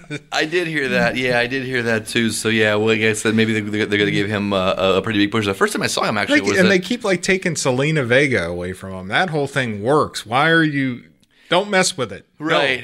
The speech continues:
Speaker 2: right.
Speaker 1: Bad.
Speaker 2: And Andrade, uh, <laughs> the first time I saw him, actually, was, um, at the Canton House show last year, um, where, where I saw him, and I thought he was great, and Zelina Vega did a great job, and for somebody that I didn't even know who he was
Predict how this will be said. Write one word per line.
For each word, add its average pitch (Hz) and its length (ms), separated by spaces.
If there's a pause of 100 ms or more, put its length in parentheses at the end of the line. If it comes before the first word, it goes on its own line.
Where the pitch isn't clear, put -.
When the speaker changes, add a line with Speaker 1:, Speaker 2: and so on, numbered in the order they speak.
(120)
Speaker 2:
right. 135 260
Speaker 1:
Bad. 143 460
Speaker 2:
And 143 100
Andrade, 175 680
uh, 117 540 (120)
<laughs> - 140
the 127 140
first 240 180
time 240 100
I 208 40
saw 247 280
him, 156 120
actually, 139 320
was, 123 400
um, 95 500 (220)
at 117 160
the 127 80
Canton 160 260
House 170 280
show 90 200
last 90 380
year, 87 340
um, 98 480
where, 104 340
where 107 120
I 107 40
saw 113 160
him, 107 200
and 104 80
I 117 60
thought 151 180
he 131 80
was 117 100
great, 139 340
and 117 140
Zelina 147 260
Vega 151 220
did 120 160
a 110 40
great 117 200
job, 127 240
and 117 180
for 117 160
somebody 156 300
that 110 100
I 127 120
didn't 123 160
even 113 160
know 113 120
who 110 120
he 101 60
was 110 580